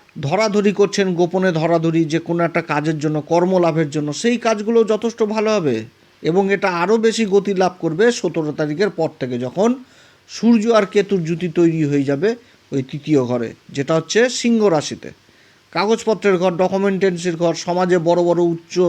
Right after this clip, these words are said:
পদস্থ লোকেদের সাথে উঠা বসা যথেষ্ট বৃদ্ধি পাবে নিজের কর্মক্ষেত্রে। বুধের এই মার্গী হয়ে যাওয়া মানে যারা জায়গা জমি সংক্রান্ত কাজের সাথে যুক্ত রয়েছেন,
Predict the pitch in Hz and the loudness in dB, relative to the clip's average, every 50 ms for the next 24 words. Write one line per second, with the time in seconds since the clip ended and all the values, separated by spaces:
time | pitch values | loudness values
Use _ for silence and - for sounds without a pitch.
0 | 160 165 - - - - - - - - 160 170 175 190 185 185 - 185 170 175 | 0 -4 -8 -20 -20 -20 -20 -20 -8 -4 0 2 4 4 2 2 2 2 2 2
1 | 160 156 180 170 175 160 - 175 147 170 165 165 160 170 180 170 175 165 156 - | 2 2 2 0 0 0 -2 -2 -2 0 -2 -2 0 0 0 0 0 0 0 -2
2 | 160 147 147 143 143 170 160 - - 156 143 156 170 165 160 196 180 180 175 165 | -2 -2 -2 -4 -4 -6 -6 -4 -4 -4 -2 -2 -4 -2 -2 -2 0 0 0 0
3 | 170 160 156 156 151 160 143 143 - 151 143 147 151 139 139 147 120 - - 139 | 0 -2 -2 -2 -2 -2 -4 -4 -6 -6 -4 -4 -6 -6 -6 -8 -8 -6 -10 -10
4 | 123 - - - - - _ - - _ _ _ _ _ _ _ _ _ _ _ | -10 -10 -18 -20 -20 -20 _ -20 -20 _ _ _ _ _ _ _ _ _ _ _
5 | _ _ - - 147 202 226 220 277 277 269 269 269 269 247 240 240 240 240 233 | _ _ -10 -4 0 0 2 2 2 2 4 4 4 4 4 2 2 2 0 0
6 | 220 254 254 240 247 247 254 247 247 254 254 247 240 240 233 226 220 190 202 196 | 2 2 2 4 4 4 2 4 4 4 4 4 4 2 2 2 2 2 2 0
7 | 202 202 180 185 180 190 190 196 208 196 202 196 208 196 - 208 190 190 185 190 | 0 0 0 0 0 0 0 0 2 2 2 0 0 0 -2 -2 -2 -2 0 0
8 | 185 175 175 185 170 170 165 160 170 165 - 170 147 160 151 139 143 139 - 143 | 0 0 -2 -2 -2 -2 -2 -2 -4 -4 -4 -4 -4 -4 -4 -4 -6 -6 -6 -8
9 | 131 127 120 - - 110 - | -6 -6 -6 -10 -10 -14 -14